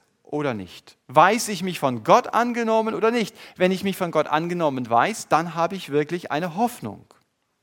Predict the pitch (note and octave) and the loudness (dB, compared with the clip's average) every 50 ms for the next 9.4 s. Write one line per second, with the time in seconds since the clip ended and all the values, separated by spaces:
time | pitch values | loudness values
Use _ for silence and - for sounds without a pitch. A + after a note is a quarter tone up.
0 | _ _ - - - - - - - - - - _ _ _ _ _ _ _ _ | _ _ -20 -20 -20 -20 -20 -20 -20 -20 -20 -20 _ _ _ _ _ _ _ _
1 | _ _ _ _ _ _ _ _ _ _ _ - F#3 G#3+ G3+ G3 A3 A3+ A#3 A#3 | _ _ _ _ _ _ _ _ _ _ _ 2 2 4 4 2 0 0 0 -2
2 | G#3+ A3 G#3 G3 F#3 F3+ F3 E3 - - C#3 C#3 C3+ - G#2+ F#2+ F#2+ G2 G2+ - | -4 -4 -2 0 0 0 0 -2 -2 0 0 0 0 -2 -6 -8 -10 -10 -12 -16
3 | - - - - - _ - C3+ C3+ C#3 C3+ D3+ F3+ F3+ - - G3 F3+ - - | -20 -20 -20 -20 -20 _ -12 -6 -2 0 0 0 -2 -6 -10 -10 -12 -10 -8 -8
4 | - - - - - C#3 C#3 D3 D#3 D#3+ C#3+ D#3 D#3 D#3+ E3 D#3 - _ _ _ | -8 -6 -8 -6 -6 -4 -4 -2 -4 -2 -2 0 0 0 0 -4 -6 _ _ _
5 | _ _ _ C3+ C3 B2 A#2+ A2+ B2+ C3 C#3+ D3 C3 B2+ A2 F#2+ - - - _ | _ _ _ -8 -6 -6 -4 -2 -2 0 0 0 0 -2 -4 -4 -6 -12 -20 _
6 | _ _ _ _ _ _ _ _ _ _ - _ _ _ _ _ - C3 C3 B2 | _ _ _ _ _ _ _ _ _ _ -20 _ _ _ _ _ -10 -8 -8 -6
7 | C#3+ E3+ F#3+ G#3 G3 - - D#3+ C3+ B2 - - - C#3 C#3 C#3+ D3+ D#3 D3 - | -4 -4 -4 -4 -6 -8 -6 -6 -6 -6 -6 -8 -6 -4 -4 -4 -4 -6 -8 -8
8 | - B2+ A2 A2 G#2+ G#2+ A2 A#2+ A#2+ - - A#2+ - - - A#2 A2+ G2 F#2 F2+ | -4 -4 -2 -2 -2 -4 -6 -6 -10 -14 -16 -16 -18 -14 -10 -8 -8 -8 -10 -12
9 | F2+ F#2+ _ - A#2 A2+ - - | -18 -20 _ -18 -16 -16 -16 -18